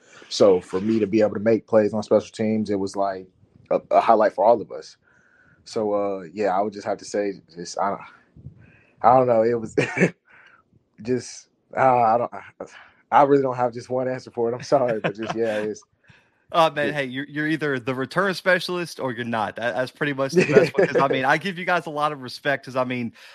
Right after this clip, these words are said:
Speaker 2: I don't think people realize how hard it is to be a good return specialist, and that's,
Speaker 1: Mm-hmm.
Speaker 2: uh, that's why there's so few. You look at Devin Hester,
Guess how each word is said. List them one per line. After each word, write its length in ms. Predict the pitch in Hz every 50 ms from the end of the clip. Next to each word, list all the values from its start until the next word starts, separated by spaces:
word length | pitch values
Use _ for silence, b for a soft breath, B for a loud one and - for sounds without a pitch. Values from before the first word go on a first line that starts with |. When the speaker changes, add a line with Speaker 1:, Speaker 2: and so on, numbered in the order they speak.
| B B -
Speaker 2:
I 80 | 160
don't 160 | 190 226 214
think 160 | - 202 175 -
people 300 | 190 180 - 170 147 123
realize 440 | 120 139 147 143 143 123 117 113
how 280 | - - - 135 127 120
hard 280 | - - 131 127 127 127
it 100 | 123 117
is 180 | 117 110 - -
to 100 | 127 113
be 180 | 113 120 120
a 80 | 110 107
good 360 | 104 98 - 117 117 104 101
return 340 | 113 104 - - 113 110 104
specialist, 580 | - - - 117 113 - - 104 101 101 -
and 120 | 113 113 120
that's, 180 | 123 123 110
Speaker 1:
Mm-hmm. 60 | - -
Speaker 2:
uh, 100 | 120 117
that's 240 | 101 123 117 -
why 140 | - 127 123 123
there's 180 | 120 110 -
so 200 | - - 123 120
few. 260 | - _ - 127 127
You 160 | 123 120 123 120
look 180 | 123 120 - 131
at 140 | 117 - B B B B B B B B
Devin 320 | 120 123 143 143 139 139 131
Hester, 640 | 117 143 147 139 - - - 147 139 135 131 120 -